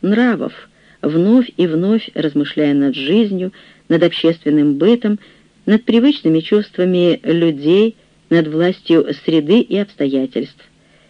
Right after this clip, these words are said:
Эта своеобразная эссеистская манера была рассчитана на определенное восприятие. Один из критиков заметил, что книги Теккерея можно с интересом читать,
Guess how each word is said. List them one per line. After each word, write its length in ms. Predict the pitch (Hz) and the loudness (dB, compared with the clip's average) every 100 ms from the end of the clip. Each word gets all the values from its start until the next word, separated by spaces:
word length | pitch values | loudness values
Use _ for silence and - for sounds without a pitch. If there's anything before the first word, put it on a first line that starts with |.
| _ _ | _ _
Эта 200 | - 170 | -6 -4
своеобразная 840 | 202 208 202 196 208 214 190 185 - | -2 0 0 2 2 0 0 -2 -2
эссеистская 720 | 180 - - 202 190 - 175 170 | -6 -6 0 0 0 -4 -2 -2
манера 460 | 165 196 254 147 139 - _ _ - | 0 2 2 0 -6 -18 _ _ -2
была 440 | 180 208 208 208 | 0 2 2 0
рассчитана 880 | 165 190 - - 226 214 208 202 208 - - | -2 -4 -4 -4 -2 0 2 0 -4 -8 -6
на 140 | 185 | -4
определенное 680 | 180 175 175 180 185 185 185 | -4 -4 -2 -2 -2 -2 -4
восприятие. 840 | 190 - - 233 202 135 - - _ _ _ _ _ _ | -6 -8 -4 -2 -2 -4 -6 -10 _ _ _ _ _ _
Один 300 | 160 165 196 | -4 0 2
из 120 | 196 | 0
критиков 440 | - 208 202 208 202 | 0 -2 0 -4 0
заметил, 420 | 240 220 151 135 | 2 2 0 -6
что 180 | - 165 | -6 -6
книги 400 | 175 175 156 165 | -4 -4 -4 -4
Теккерея 580 | - 294 - 147 139 143 - - - | -4 -4 -2 0 0 -2 -8 -20 -10
можно 380 | - 254 240 240 | 2 2 4 4
с 100 | 240 | 4
интересом 760 | 247 247 254 202 143 - 147 147 | 4 4 2 2 0 0 -2 -2
читать, 760 | - 160 - 302 - - | -4 -4 0 -2 -2 -20